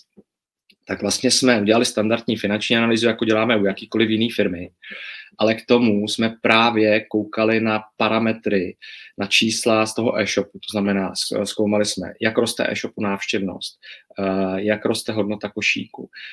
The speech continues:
eh, jakým způsobem vlastně, eh, přivádí nové zákazníky, jaké procento nových a, a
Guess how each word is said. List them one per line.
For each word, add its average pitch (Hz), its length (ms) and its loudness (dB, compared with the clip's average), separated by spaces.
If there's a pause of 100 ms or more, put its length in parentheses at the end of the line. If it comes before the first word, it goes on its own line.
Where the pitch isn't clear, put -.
(280)
eh, 98 400 0
jakým 110 420 2
způsobem 107 580 0
vlastně, 104 460 2 (220)
eh, 101 420 -2 (340)
přivádí 107 480 4
nové 110 300 6
zákazníky, 107 600 2
jaké 104 300 4
procento 104 520 0
nových 104 460 2
a, 101 160 2
a 98 300 -4